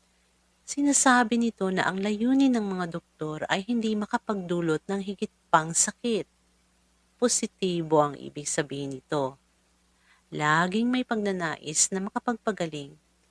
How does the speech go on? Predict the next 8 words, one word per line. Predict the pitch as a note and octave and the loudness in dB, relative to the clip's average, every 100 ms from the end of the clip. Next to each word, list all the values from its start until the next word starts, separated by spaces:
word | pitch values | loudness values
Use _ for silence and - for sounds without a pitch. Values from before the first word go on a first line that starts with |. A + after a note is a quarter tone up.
| _ | _
at | B3+ - | -4 0
iwasan | B3 G#3 G#3 G#3+ F#3+ | 2 4 4 0 -2
ang | E3+ | -6
lahat | D#3 - G#3 C4 B3+ | -10 -8 -8 -6 -4
ng | A#3+ A#3 | -2 -4
makapagpapalala | G#3+ - F#3 _ D#3+ D#3 - D3+ C#3+ C#3 A#2 - _ _ | -6 -8 -8 _ -6 -6 -6 -6 -4 -6 -8 -14 _ _
ng | G#3 G#3 | 0 2
sakit | G#3 - - - - C#3+ | 2 2 0 -4 -8 -8